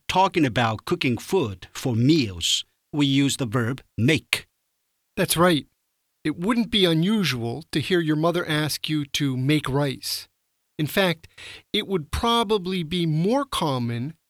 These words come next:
Speaker 2: for her to ask you to make rice than for her to ask you to cook rice.
Speaker 1: Good. Now let's go on to the second one.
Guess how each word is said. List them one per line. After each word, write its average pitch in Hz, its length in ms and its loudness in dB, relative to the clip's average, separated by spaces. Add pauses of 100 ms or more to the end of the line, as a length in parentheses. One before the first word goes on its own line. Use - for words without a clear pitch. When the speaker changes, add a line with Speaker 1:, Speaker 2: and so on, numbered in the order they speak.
(160)
Speaker 2:
for 165 120 -2
her 165 160 0
to 160 160 -2
ask 156 300 -2
you 151 80 -4
to - 180 -4
make 151 380 0
rice 127 560 -4 (480)
than 196 160 0
for 175 220 -2
her 151 220 0
to - 160 -6
ask 139 340 -4
you 139 140 -4
to - 240 -8 (100)
cook - 320 -4
rice. - 500 -8 (2000)
Speaker 1:
Good. 113 440 -2 (680)
Now 120 220 4
let's 139 240 0
go 151 180 0
on 160 100 0
to 123 100 -2
the 107 80 -2
second 120 420 0
one. 85 240 -8